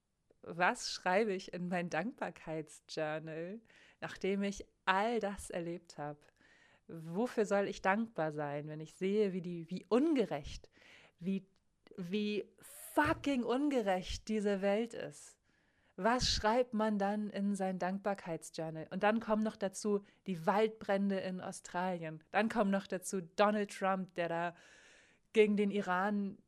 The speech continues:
wettert und da irgendwie fast den Dritten Weltkrieg anzettelt. Wie gehe ich damit um? Was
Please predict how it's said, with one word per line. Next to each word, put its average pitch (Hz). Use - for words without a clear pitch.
wettert 180
und 180
da 180
irgendwie 180
fast -
den 180
Dritten 180
Weltkrieg 170
anzettelt. 165
Wie 226
gehe 202
ich -
damit 180
um? 180
Was 165